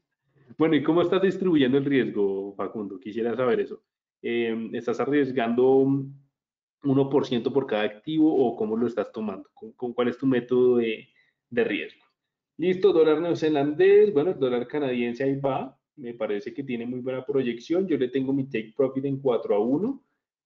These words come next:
eh, me pare-, se lo puse en cuatro a uno porque, a ver, les muestro, es que no le tengo en H uno esa zona. Esta zona de resistencia me parece que puede ser importante, es el tres a uno,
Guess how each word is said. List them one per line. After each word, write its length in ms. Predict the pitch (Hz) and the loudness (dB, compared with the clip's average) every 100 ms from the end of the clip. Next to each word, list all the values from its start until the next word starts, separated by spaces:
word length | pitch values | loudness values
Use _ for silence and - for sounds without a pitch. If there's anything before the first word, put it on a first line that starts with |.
| _ | _
eh, 480 | 143 135 135 135 131 | 0 2 4 4 4
me 120 | 135 | 0
pare-, 520 | 135 123 - - - | 0 0 0 -4 -8
se 100 | - | -4
lo 160 | 151 143 | -4 -2
puse 140 | 147 | -2
en 100 | 165 | 0
cuatro 220 | 196 196 | 0 4
a 40 | 165 | 4
uno 220 | 147 156 | 4 2
porque, 380 | 180 170 - 220 - _ | 2 0 0 -2 -6 _
a 80 | 107 | -14
ver, 100 | 117 | -6
les 200 | 131 139 | -4 -2
muestro, 360 | 147 135 139 | -2 -2 -4
es 60 | 135 | -8
que 120 | 139 | -4
no 160 | 131 127 | -4 -2
le 180 | 135 | -2
tengo 280 | 135 135 131 | -2 -4 -2
en 100 | 135 | -2
H 220 | 135 135 | -4 -4
uno 260 | 120 113 117 | -10 -10 -14
esa 160 | 110 101 | -12 -10
zona. 320 | - 131 - _ _ _ _ | -6 -8 -10 _ _ _ _
Esta 260 | 175 156 190 | -2 2 2
zona 220 | 180 185 | 4 4
de 60 | 196 | 4
resistencia 540 | 185 160 - 139 143 | 2 0 0 0 2
me 80 | 175 | 0
parece 260 | 151 127 | 0 0
que 80 | 131 | -4
puede 200 | - 135 | 0 2
ser 100 | 135 | 2
importante, 520 | 151 156 147 131 180 | 0 -2 -2 -2 -2
es 80 | 180 | -2
el 140 | 180 180 | -2 -2
tres 260 | 185 175 | -2 0
a 60 | 202 | 2
uno, 320 | 196 190 240 | 2 0 -4